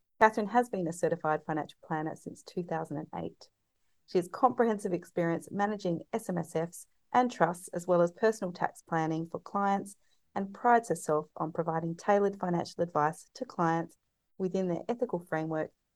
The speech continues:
to meet their financial goals now and into retirement.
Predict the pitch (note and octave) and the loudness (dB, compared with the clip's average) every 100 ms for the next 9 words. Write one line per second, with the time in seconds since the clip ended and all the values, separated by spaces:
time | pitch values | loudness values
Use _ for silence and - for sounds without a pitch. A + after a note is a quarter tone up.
0 | _ F#3+ F3+ F3 D#3 - F#3+ F3+ - E3+ | _ -2 -2 0 -2 -2 -2 -2 -4 -2
1 | D#3 D3+ D3 E3+ E3+ E3+ F3 F3 - D#3 | 0 0 0 -2 -2 -2 -4 -8 -8 -8
2 | D3 D3 D3 - D#3 D#3+ D3 | -8 -6 -6 -2 -2 -2 -4